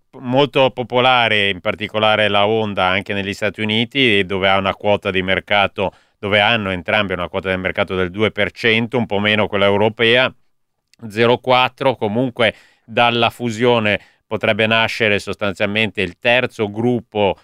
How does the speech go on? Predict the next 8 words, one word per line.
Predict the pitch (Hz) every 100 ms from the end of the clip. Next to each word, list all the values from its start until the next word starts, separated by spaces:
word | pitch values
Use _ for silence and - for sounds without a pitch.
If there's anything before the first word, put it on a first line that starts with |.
| _ -
mondiale | 107 110 104 113 110 104 98 92 90
per | - 104 98 92
dimensioni | 101 101 101 95 - 110 101 95 92 - _ _
del, | 101 101 98 98 95
dell'automotive, | 101 101 104 113 117 113 127 - 143 131 139 127 -
eh, | 104 101 98 98 95 92
con | - 113 101
vendite | 101 113 113 107 - 104